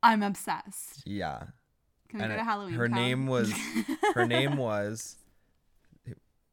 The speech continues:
Speaker 2: her, her name was, like, Susanna somebody. And so we were like,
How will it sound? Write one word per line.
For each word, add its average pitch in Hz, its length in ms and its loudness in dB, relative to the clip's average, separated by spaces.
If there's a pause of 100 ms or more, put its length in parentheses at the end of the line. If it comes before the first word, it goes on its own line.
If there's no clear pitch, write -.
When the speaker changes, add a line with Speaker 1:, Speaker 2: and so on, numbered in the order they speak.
(220)
Speaker 2:
her, 123 260 -6
her 127 200 0
name 120 160 0
was, 131 120 -4
like, 101 160 -2
Susanna 92 560 -8
somebody. 87 560 -12
And 101 120 -10
so 101 100 -10
we 101 60 -4
were 95 60 -4
like, - 160 -10